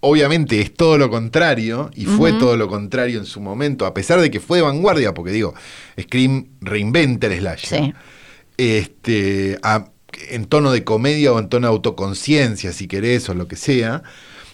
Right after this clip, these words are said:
Speaker 1: Este, me pareció que era, que, que era como una, o sea, p-, por decirlo así, esta película no jode a nadie.
Speaker 2: No,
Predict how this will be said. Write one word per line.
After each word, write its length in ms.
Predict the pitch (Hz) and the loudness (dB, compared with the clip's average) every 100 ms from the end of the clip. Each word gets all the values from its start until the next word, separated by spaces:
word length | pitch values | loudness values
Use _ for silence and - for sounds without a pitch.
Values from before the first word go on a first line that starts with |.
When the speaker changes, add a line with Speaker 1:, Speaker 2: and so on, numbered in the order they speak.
| _ | _
Speaker 1:
Este, 580 | 123 120 107 - 135 127 | 0 0 0 0 2 4
me 120 | 127 | 4
pareció 320 | 127 175 294 285 | 2 2 2 2
que 100 | 254 | 2
era, 140 | 156 | 0
que, 260 | 147 156 131 | 0 0 0
que 100 | 202 | 2
era 160 | 214 | 2
como 160 | 170 175 | 2 0
una, 640 | 196 190 175 170 156 151 - - - - 131 | 0 2 4 4 2 0 -6 -12 -8 -8 -2
o 100 | 156 | 2
sea, 260 | 170 147 147 - - - _ _ _ - | 2 0 -6 -20 -20 -20 _ _ _ -16
p-, 120 | 127 - | -10 0
por 140 | 143 | 2
decirlo 260 | 135 160 143 | 2 2 2
así, 400 | - 113 110 - | 2 -4 -4 -8
esta 240 | 170 - 175 | -4 -2 0
película 320 | 208 196 180 | 2 2 2
no 80 | 160 | 2
jode 300 | - 170 139 | 2 4 4
a 40 | |
nadie. 520 | 110 85 78 64 98 _ _ _ 466 | 0 -6 -10 -14 -16 _ _ _ 0
Speaker 2:
No, 280 | 277 196 | 2 2